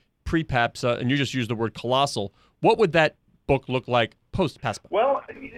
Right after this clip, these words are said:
Speaker 2: when we look at opportunity for revenue, there certainly is the subscription product, which we have today, which is, which is really the sort of the tip of the spear, if you will, in terms of revenue. But with paspa being overturned and with the ability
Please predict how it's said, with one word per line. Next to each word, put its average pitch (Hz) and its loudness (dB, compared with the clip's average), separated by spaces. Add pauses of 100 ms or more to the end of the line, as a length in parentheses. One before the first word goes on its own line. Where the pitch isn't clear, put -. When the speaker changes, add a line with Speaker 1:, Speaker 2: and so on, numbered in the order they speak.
(420)
Speaker 2:
when 185 2
we 196 2
look 220 2
at 220 4
opportunity 170 2
for 135 -2
revenue, 131 4
there 113 2
certainly 131 2
is 120 0
the 110 -6
subscription 117 -4
product, 104 2
which 107 -6
we 110 -4
have 104 2
today, 101 2
which 110 -4
is, 101 -12
which 113 -4
is 107 -8
really 110 2
the 104 0
sort 110 0
of 95 -6
the 101 -4 (100)
tip 123 -4
of 113 -4
the 101 -8
spear, 110 0
if - -12
you 107 -4
will, 98 0
in 101 -10
terms 104 -10
of 101 -4
revenue. 104 0
But 104 2 (300)
with 147 2 (320)
paspa 135 0
being 127 0
overturned 120 0
and 123 2
with 123 -2
the 147 2
ability 123 2